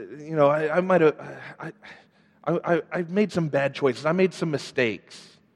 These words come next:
I was led astray." Well, ever since sin was introduced in Genesis three, when,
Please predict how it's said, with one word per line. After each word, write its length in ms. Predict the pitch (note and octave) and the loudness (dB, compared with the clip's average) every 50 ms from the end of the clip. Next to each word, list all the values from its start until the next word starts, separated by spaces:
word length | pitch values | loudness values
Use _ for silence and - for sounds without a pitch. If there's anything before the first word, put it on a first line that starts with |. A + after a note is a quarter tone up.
| _ _ _ _ _ _ _ _ _ _ _ - - | _ _ _ _ _ _ _ _ _ _ _ -6 -2
I 60 | C#3 | 0
was 260 | D#3 D#3+ D3+ C3 B2 | 2 2 0 0 -2
led 240 | B2 C3 C#3 C#3 C3+ | 0 2 4 4 4
astray." 540 | C3+ - - - C#3+ C3 B2 A2+ G#2 F#2+ - - _ _ _ _ _ - | 2 0 -2 -2 0 0 0 0 0 -4 -8 -12 _ _ _ _ _ -2
Well, 260 | C3+ C3+ C3 A#2 - _ _ _ _ _ _ _ _ _ _ _ _ _ _ _ _ _ _ _ _ _ _ _ _ _ _ _ _ _ _ _ _ _ _ _ _ _ _ _ _ _ _ _ - | 0 0 0 0 -4 _ _ _ _ _ _ _ _ _ _ _ _ _ _ _ _ _ _ _ _ _ _ _ _ _ _ _ _ _ _ _ _ _ _ _ _ _ _ _ _ _ _ _ -4
ever 180 | C3+ D3+ E3 E3+ | -2 0 2 0
since 480 | D#3+ - F3 E3 D3+ C3+ - - - - _ _ _ _ _ _ _ _ _ _ _ _ _ _ _ _ _ | 0 0 -2 -2 -2 -4 -8 -14 -20 -20 _ _ _ _ _ _ _ _ _ _ _ _ _ _ _ _ _
sin 300 | _ - - D#3 D#3+ E3 | _ -8 -4 -2 -2 2
was 180 | D3+ C3 A#2+ B2+ | 2 2 2 2
introduced 680 | C#3+ C#3 - - B2+ A#2+ C3 C3+ C#3 B2 - - - B2 | 0 -2 -2 -4 -4 -2 -2 -2 -2 -4 -8 -12 -10 -8
in 160 | A#2 A#2 G#2+ | -8 -8 -4
Genesis 540 | G#2+ C3 C3 C3+ C#3 - - A#2+ A2+ - - | 0 2 2 2 0 -2 -6 -8 -8 -10 -10
three, 320 | - B2+ C#3 C#3 C3 A#2+ | -4 0 0 2 2 0
when, 200 | A#2 A#2 A2+ G#2 | -2 -4 -4 -6